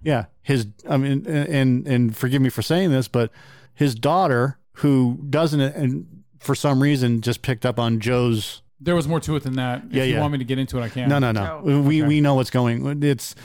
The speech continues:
Speaker 2: Yeah.
Speaker 1: essentially her lifestyle.
Speaker 3: Right.
Speaker 1: You know, is sedentary, pretty much, right?
Speaker 2: Well, no, it was, uh, it, it started. I mean, look, you gotta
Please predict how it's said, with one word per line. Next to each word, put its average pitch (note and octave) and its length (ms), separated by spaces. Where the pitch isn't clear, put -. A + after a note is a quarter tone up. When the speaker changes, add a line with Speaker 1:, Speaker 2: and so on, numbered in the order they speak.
Speaker 2:
Yeah. C3 80
Speaker 1:
essentially D#3+ 800
her D3+ 220
lifestyle. A#2+ 560
Speaker 3:
Right. D3+ 220
Speaker 1:
You C3+ 140
know, A#2 100
is B2 160
sedentary, A#2 800
pretty A#2+ 200
much, A2 260
right? A#2+ 320
Speaker 2:
Well, F#3 180
no, F#3 160
it F3 120
was, E3 460
uh, E3 60
it, E3 340
it D#3 120
started. D3+ 600
I C3 80
mean, C#3 160
look, C3 180
you E3+ 300
gotta C#3+ 420